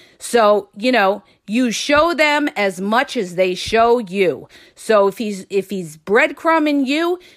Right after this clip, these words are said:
you give him a lot. You don't make anybody a priority who makes you an option, bottom line, okay? Period, dot, end of story, all right? You give them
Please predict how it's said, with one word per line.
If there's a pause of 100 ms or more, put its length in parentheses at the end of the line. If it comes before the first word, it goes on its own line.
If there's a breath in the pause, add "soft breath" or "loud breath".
you
give
him
a
lot.
You
don't
make
anybody (320 loud breath)
a
priority
who
makes
you
an
option,
bottom
line, (180)
okay? (440 loud breath)
Period,
dot,
end
of
story,
all
right? (300 loud breath)
You
give
them